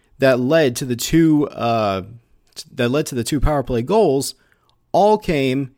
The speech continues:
in the offensive zone. So you're really putting Fleury in a tough spot there, and especially when you have three penalties committed in about a six-minute span. Uh, not a fun time for Marc-Andre Fleury on the penalty kill,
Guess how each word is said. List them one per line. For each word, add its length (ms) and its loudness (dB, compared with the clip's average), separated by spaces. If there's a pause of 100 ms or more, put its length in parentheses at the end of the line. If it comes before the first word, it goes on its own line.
(120)
in 120 -2
the 100 0
offensive 480 -4
zone. 400 -2 (800)
So 240 2
you're 160 0
really 160 2
putting 240 -2
Fleury 320 -2
in 80 -2
a 40 -4
tough 240 -4
spot 400 -2
there, 380 -2
and 120 -4
especially 540 -2
when 200 0
you 120 0
have 320 -4 (140)
three 380 -4
penalties 560 -2
committed 600 -4 (560)
in 200 2
about 220 0
a 60 -2
six-minute 640 -6
span. 540 -6 (420)
Uh, 340 0
not 200 -2
a 60 -4
fun 220 -4
time 280 -4
for 80 -6
Marc-Andre 440 -4
Fleury 240 -4
on 80 -4
the 60 -4
penalty 360 -4
kill, 260 -2